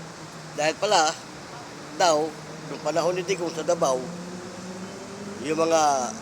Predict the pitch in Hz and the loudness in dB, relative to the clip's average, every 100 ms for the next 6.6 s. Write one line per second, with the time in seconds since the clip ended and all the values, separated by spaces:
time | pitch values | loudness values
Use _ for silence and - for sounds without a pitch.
0 | - - - 143 170 165 156 151 156 151 | -12 -14 -10 -2 0 2 2 2 0 0
1 | 156 156 151 165 180 139 135 - - - | 2 2 2 2 4 4 0 -8 -14 -16
2 | - - - - - - - - - - | -16 -16 -16 -16 -16 -16 -16 -16 -16 -16
3 | - - - 175 180 180 185 165 160 190 | -16 -10 0 2 4 0 -2 -6 0 2
4 | 180 156 160 165 156 147 135 123 202 170 | 4 4 2 2 2 2 -6 0 2 2
5 | 147 151 - - - - 135 147 160 156 | 2 -2 -14 -16 -14 -10 -6 -4 -4 -6
6 | 143 160 170 226 156 | -4 -2 -2 2 2